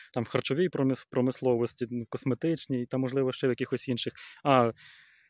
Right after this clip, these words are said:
для ліків їх також, її також, знаю, використовують за кордоном. І от, що робити? Нариваєте ви вдома десь далеко в якомусь селі.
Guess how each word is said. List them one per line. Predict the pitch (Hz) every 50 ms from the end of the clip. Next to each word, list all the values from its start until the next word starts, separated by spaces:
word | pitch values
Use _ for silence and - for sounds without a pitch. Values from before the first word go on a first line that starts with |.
| _ _
для | 131 120 135 147 147 147 143 135 127
ліків | 135 160 190 185 - 165 143 143
їх | 147 151 151 147 - - - -
також, | 139 135 131 - 139 127 - - 139 139 135
її | 123 131 143 139 135
також, | 127 139 127 - 131 117
знаю, | 117 127 127 123 123 117
використовують | 127 - 135 131 - - - 135 123 120 120 120 120 117 - - - -
за | 131 120 127
кордоном. | - 131 123 117 120 123 123 120 120 123 127 - _ - - - - - - _ -
І | - 156 170 190
от, | 196 196 196 - - - - _ _ _ _ _ _ _ _ _ _ _ _ _ _ _ _ _ _ _ _ _ _ _ _ _ _ _ _ _ _ _ _ _ _ _ _ _ _ _
що | - - - 165 165
робити? | 165 151 151 135 127 - 127
Нариваєте | 143 151 156 156 160 160 156 160 165 - 175 160
ви | 165 165
вдома | 156 147 165 156 156 156 151
десь | 156 151 143
далеко | 139 156 151 156 156 151 - 156
в | 143
якомусь | 147 - - 156 151 151 143 -
селі. | - - 160 151 156 160 160